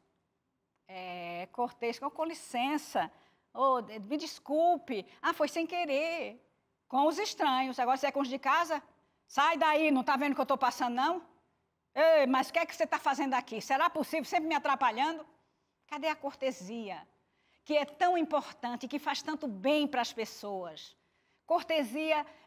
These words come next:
de dizer bom dia, boa noite, obrigada, é, eu te amo, você é especial, é, com licença, por favor. É, essas dracmas são importantes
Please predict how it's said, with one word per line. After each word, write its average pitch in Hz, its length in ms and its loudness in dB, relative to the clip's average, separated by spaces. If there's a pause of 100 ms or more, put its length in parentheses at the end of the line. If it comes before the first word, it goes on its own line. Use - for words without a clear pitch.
(140)
de 277 140 0
dizer 269 380 2
bom 254 240 0
dia, 214 720 -2
boa 247 220 2
noite, 240 760 0 (200)
obrigada, 240 1000 4 (240)
é, 226 800 2 (260)
eu 233 120 -6
te 285 180 -2
amo, 262 540 4
você 247 260 -2
é 277 40 6
especial, 254 960 2 (220)
é, 233 400 2
com 294 180 2
licença, 294 800 0
por 302 160 -2
favor. 262 760 2 (1040)
É, 254 580 2
essas 254 300 0
dracmas 254 420 2
são 330 140 -2
importantes 330 760 0